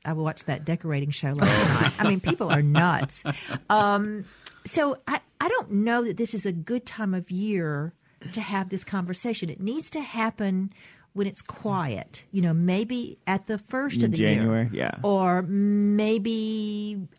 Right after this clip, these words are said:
Speaker 1: August when nothing else is going on. But you need to be able to sit down quietly and think about it. Um,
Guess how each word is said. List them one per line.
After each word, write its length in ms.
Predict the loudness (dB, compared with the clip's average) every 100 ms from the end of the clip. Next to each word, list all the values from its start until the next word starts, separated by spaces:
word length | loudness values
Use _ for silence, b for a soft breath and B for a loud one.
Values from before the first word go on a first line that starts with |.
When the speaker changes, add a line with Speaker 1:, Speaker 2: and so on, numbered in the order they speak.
| _
Speaker 1:
August 680 | 2 2 2 0 -6 -8 -6
when 140 | -4 -2
nothing 280 | -4 -4
else 260 | -4 -4 -6
is 120 | -8
going 360 | -8 -10 -10 -10
on. 240 | -10 -12 -16 B B B B
But 300 | -2 0 -2 -6 -10
you 180 | -4 -2
need 260 | -2 -2
to 80 | -2
be 200 | 0 0
able 240 | 0 0 -2
to 400 | -2 0 -2 -6 -8
sit 280 | -4 -4 -2
down 300 | -2 -2 -4
quietly 640 | -2 0 0 -2 -6 -4
and 180 | -4 -2
think 240 | -2 -2
about 340 | -2 -2 -4 -4
it. 280 | -8 -10 -10 -4
Um, 400 | -2 -2 -4